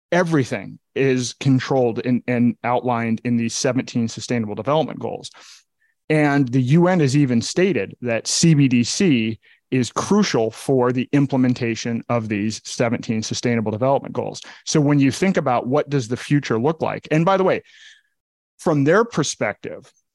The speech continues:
their view is they believe they're being progressive. They believe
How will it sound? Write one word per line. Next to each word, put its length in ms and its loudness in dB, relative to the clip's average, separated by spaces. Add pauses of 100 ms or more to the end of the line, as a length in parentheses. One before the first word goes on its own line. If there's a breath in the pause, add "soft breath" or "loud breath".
(580)
their 360 2
view 320 0
is 380 -8 (300)
they 200 0
believe 380 2
they're 160 4
being 300 0
progressive. 640 -6
They 180 0
believe 580 0